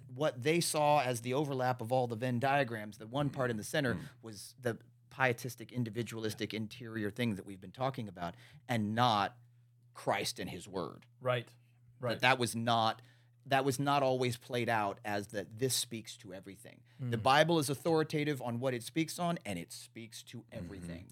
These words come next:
Speaker 2: Y-, yeah, and, and, and we, we, I think another way to say this is, of course the gospel is at the center of everything, but it's the f-, the full gospel, which is Jesus is king.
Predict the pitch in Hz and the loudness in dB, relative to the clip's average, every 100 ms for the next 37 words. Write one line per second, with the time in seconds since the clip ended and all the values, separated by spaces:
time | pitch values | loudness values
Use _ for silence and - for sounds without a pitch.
0 | - - _ - - 101 110 104 104 98 | -20 -20 _ -20 -6 0 2 2 0 -2
1 | 101 101 104 - - _ _ 107 107 107 | -4 -2 -2 -4 -16 _ _ -2 0 2
2 | 104 92 - 82 - 90 95 107 82 - | 2 0 -4 -6 -4 -2 0 0 -4 -6
3 | - 117 64 87 82 - - _ _ _ | -6 -6 -6 -6 -6 -8 -16 _ _ _
4 | 95 - - - 135 151 - - - 85 | -6 -6 -10 -2 2 4 2 -6 -6 -6
5 | 82 - - 78 85 - - _ _ 92 | -6 -8 -8 -8 -8 -14 -20 _ _ -4
6 | 87 - 85 - 87 - 82 87 - - | -4 -6 -8 -6 -6 -6 -8 -2 0 0
7 | 92 80 - 76 - - _ _ - - | -4 -8 -14 -16 -18 -20 _ _ -20 -2
8 | 107 - 98 - - 95 - 92 95 - | 0 0 -6 -8 -8 -8 -6 -2 -2 -4
9 | - 101 98 95 90 113 - - - - | -4 -2 0 0 -2 -2 -6 -12 -16 -4
10 | 95 90 107 95 - 92 90 - - - | -4 -2 -2 -2 -4 2 2 2 -2 0
11 | 127 - | 2 2